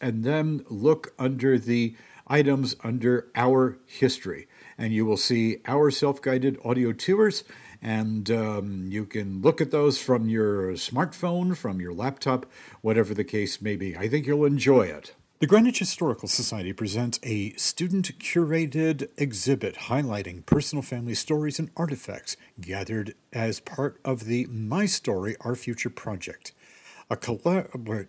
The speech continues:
a collaborative initiative organized by the India Cultural Center and the Asian and Asian American Studies Institute at the University of Connecticut. The project aims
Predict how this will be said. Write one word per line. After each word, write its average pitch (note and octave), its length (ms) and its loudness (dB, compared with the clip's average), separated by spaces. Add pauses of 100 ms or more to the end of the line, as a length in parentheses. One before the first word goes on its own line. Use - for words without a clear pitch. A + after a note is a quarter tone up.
a A2+ 80 -6
collaborative A2 920 -4 (240)
initiative A2+ 880 -4 (300)
organized C3 500 0
by A2 100 -2
the G#2 140 -6
India E3 400 -2
Cultural C#3 500 -6
Center G2+ 480 -8
and A2 140 -8
the G#2+ 200 -8
Asian D3+ 640 -4
and A#2+ 240 -6
Asian D#3 340 -4
American C#3 440 -4
Studies A#2 440 -6
Institute C3 640 -6 (400)
at B2+ 320 -4
the A2+ 120 -4
University F#2+ 580 -4
of - 120 -12
Connecticut. D3 640 -2 (260)
The C3 100 -2
project F#3+ 520 0
aims D3+ 340 -2